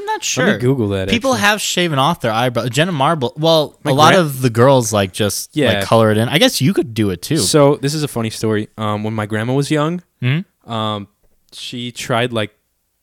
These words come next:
Speaker 2: I don't know why, but I think she was, like, fucking around with her <laughs> eyebrows with, like, a razor, and she ended up doing them too, like, thin and trying to correct them, and she ended up just shaving them all
Speaker 1: <laughs> Oh,
Speaker 2: off.
Speaker 1: no.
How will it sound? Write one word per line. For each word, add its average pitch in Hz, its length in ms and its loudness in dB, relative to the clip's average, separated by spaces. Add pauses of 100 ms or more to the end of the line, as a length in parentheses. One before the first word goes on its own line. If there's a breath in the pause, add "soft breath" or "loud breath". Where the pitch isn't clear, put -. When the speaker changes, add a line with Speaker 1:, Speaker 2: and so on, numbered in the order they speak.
(160)
Speaker 2:
I - 60 -20
don't 175 100 -8
know 165 60 -6 (200)
why, 101 560 -4 (680)
but - 100 -8
I 117 140 -6
think 165 140 -2
she - 120 -4
was, 143 140 0
like, 123 120 -2
fucking 113 300 -6
around 107 200 -2
with 104 140 -8
her 117 180 -10
<laughs> 165 100 -2
eyebrows 123 320 -2
with, 135 100 -8
like, 117 140 -6
a 110 60 -6
razor, 110 540 -4 (520 soft breath)
and 120 160 -4
she - 160 -4
ended 127 140 0
up 117 220 -6
doing 120 180 0
them 123 100 -2
too, 113 460 0
like, 98 300 -4
thin 110 360 -6
and 110 140 -8
trying 117 180 -6
to 113 60 -6
correct - 380 -6
them, 131 120 -4
and 113 100 -6
she - 120 -6
ended 113 120 0
up 104 60 -6
just - 200 -8
shaving 113 440 -2
them 107 160 -4
all 101 280 -4
Speaker 1:
<laughs> - 40 -2
Oh, 160 40 6
Speaker 2:
off. 131 240 4
Speaker 1:
no. 127 380 4